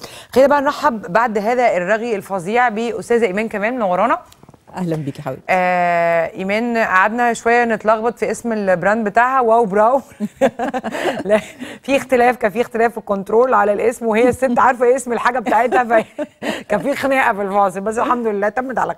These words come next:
Speaker 1: خير.
Speaker 2: الحمد
Speaker 1: منورانا.
Speaker 2: لله. <laughs> أهلًا بيكي.
Speaker 1: طيب، النهاردة هنتكلم في موضوع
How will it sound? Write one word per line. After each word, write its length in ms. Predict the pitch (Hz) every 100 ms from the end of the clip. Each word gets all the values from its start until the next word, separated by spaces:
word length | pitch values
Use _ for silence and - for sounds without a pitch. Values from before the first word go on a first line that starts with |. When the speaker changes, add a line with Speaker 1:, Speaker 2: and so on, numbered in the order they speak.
| 165
Speaker 1:
خير. 80 |
Speaker 2:
الحمد 300 | 143 - 262
Speaker 1:
منورانا. 320 | 233 220 196 175
Speaker 2:
لله. 120 | 165 269 - -
<laughs> 120 | 254 -
أهلًا 200 | 202 170 -
بيكي. 220 | - _ -
Speaker 1:
طيب، 140 | - - _
النهاردة 420 | 196 220 247 277 262 - _ _ _ _ -
هنتكلم 560 | 190 185 202 220 226 220 208 _ _ _
في 240 | - 170 156
موضوع 640 | 160 156 156 190 196 -